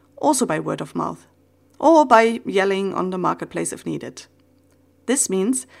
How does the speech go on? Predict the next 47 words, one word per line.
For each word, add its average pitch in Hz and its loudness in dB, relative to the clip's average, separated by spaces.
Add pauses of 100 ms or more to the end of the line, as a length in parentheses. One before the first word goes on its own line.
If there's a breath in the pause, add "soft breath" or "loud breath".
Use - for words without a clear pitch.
(200 loud breath)
the 170 -8
discourse 165 -6
within 262 0
the 190 0
village 165 -6
flows 175 -4
freely 202 -6
amongst 160 -6
all 180 -4
inhabitants. 160 -10 (1040 soft breath)
Yes, 254 2
I 277 4
know, 165 -2
this - -6
is 226 -2
an 185 -2
ideal 185 0
model 147 -6
of - -12
a 160 -10
village. - -14 (360)
In 180 -2
a 185 0
real 247 2
village, 180 -2 (180 soft breath)
there 226 -4
might 262 0
be 269 0
gender 220 0
issues - -6
and 170 -10
women 202 -2
are 165 -4
cut - -8
out 170 -2
of 165 -10
the - -14
conversation. 165 -6 (520 soft breath)
Older 262 2
people 175 -4
might 170 -2
be 175 -6
left 175 -4
out 185 -2
of 185 -6
the 196 -6
discourse, 185 -4